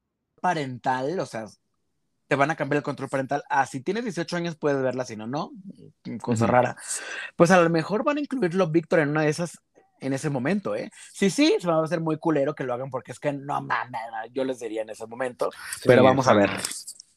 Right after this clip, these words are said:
Speaker 2: Bueno. Uy.
Speaker 1: Bueno, y la siguiente serie se llama Conversations with Friends. Tengo que decirles de antemano que no, oficialmente no está en ningún lado.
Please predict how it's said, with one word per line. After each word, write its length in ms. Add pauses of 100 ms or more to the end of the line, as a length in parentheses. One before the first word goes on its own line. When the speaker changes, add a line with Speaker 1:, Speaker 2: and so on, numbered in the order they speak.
(120)
Speaker 2:
Bueno. 300 (460)
Uy. 520 (1300)
Speaker 1:
Bueno, 400
y 40
la 100
siguiente 500
serie 800
se 160
llama 300
Conversations 920
with 160
Friends. 840
Tengo 240
que 100
decirles 380
de 60
antemano 480
que 180
no, 260
oficialmente 760
no 80
está 160
en 60
ningún 280
lado. 280